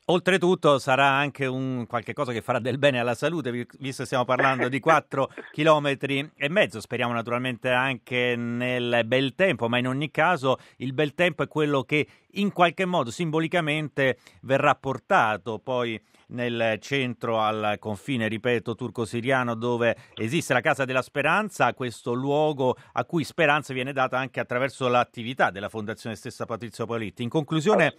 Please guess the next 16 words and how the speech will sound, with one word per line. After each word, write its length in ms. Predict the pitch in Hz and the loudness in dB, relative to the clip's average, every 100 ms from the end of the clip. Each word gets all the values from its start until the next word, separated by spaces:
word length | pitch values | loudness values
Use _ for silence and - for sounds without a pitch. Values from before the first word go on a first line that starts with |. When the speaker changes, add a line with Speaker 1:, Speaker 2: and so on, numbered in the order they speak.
| - | -8
Speaker 1:
Presidente, 440 | - 131 190 170 135 | -6 0 2 2 -2
possiamo 420 | 127 175 151 131 | 0 2 4 2
ricordare 760 | 139 135 139 135 165 165 139 - | 0 0 0 2 4 4 2 -2
come 520 | 180 196 196 190 170 - _ _ | 0 2 4 4 2 -4 _ _
poter 720 | 147 143 156 160 160 143 120 | 0 2 2 4 4 4 0
sostenere, 680 | - 139 - 143 185 190 151 | -2 -6 -4 -2 0 2 0
come 260 | 143 143 | 0 -4
collegarsi 580 | 131 139 139 135 165 - | 0 0 2 2 2 2
anche 200 | 156 135 | -2 -2
per 100 | 113 | -2
avere 180 | 123 127 | -2 0
maggiori 300 | 117 110 120 | -2 -2 -6
informazioni 500 | - 117 117 - 127 | -4 -4 -4 -4 -8
sulla 160 | 104 107 | -4 -4
vostra 220 | 104 104 | -4 -8
attività? 380 | - 92 85 | -10 -10 -10